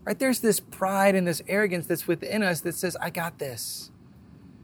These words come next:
But we have to lay that at the foot of Jesus and say, "You know what? I don't,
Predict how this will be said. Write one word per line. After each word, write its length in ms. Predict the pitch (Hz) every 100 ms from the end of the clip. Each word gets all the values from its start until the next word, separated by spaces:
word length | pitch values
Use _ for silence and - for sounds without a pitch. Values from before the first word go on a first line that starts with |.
| - - -
But 80 | 175
we 140 | 208
have 120 | 254 208
to 80 | 170
lay 260 | 156 202
that 220 | 214 175
at 100 | 165
the 80 | 165
foot 220 | - 180
of 80 | 170
Jesus 480 | 143 185 196 165 -
and 100 | 160
say, 160 | - 170
"You 140 | 180
know 80 | 185
what? 120 | -
I 120 | 160
don't, 420 | 147 190 202 180